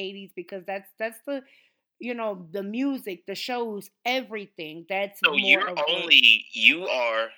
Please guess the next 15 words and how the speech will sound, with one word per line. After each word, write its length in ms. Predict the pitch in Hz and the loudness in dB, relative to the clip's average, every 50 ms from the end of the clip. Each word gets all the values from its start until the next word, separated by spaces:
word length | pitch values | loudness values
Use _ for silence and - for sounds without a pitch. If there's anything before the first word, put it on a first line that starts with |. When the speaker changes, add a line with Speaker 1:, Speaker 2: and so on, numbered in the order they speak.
| _ _ - | _ _ -14
Speaker 2:
your 120 | 95 104 110 | -12 -12 -8
birthday's 420 | 120 127 123 123 139 131 123 113 | -6 -6 -4 -2 -2 -2 -2 -4
in 80 | 123 120 | -8 -6
June. 500 | - - 110 104 95 87 82 78 76 80 85 | -4 -4 -4 -4 -8 -12 -16 -18 -20 -20 -14
Speaker 1:
Yes. 560 | 190 190 180 156 - 175 - - - - _ _ _ _ _ _ _ _ _ _ _ _ | -10 -10 -10 -10 -12 -18 -20 -20 -20 -20 _ _ _ _ _ _ _ _ _ _ _ _
Speaker 2:
So 140 | - - 123 | -2 2 4
you're 200 | 113 113 131 139 | 4 4 4 2
five 440 | 139 - - 131 113 110 123 123 120 | 0 -4 -4 -2 0 0 -2 -2 -4
months 280 | 117 117 120 117 - - - | -6 -6 -6 -6 -8 -8 -4
older 300 | 110 117 123 117 117 110 | -4 -4 -2 -2 -4 -4
than 140 | 101 107 101 | -4 -4 -8
the 60 | 101 | -8
first 300 | - - 98 98 95 - | -8 -10 -10 -10 -10 -12
Wu-Tang 400 | 127 170 - - 98 87 82 76 | -14 -14 -10 -6 -4 -4 -4 -4
album. 260 | 73 71 71 - _ | -6 -8 -8 -10 _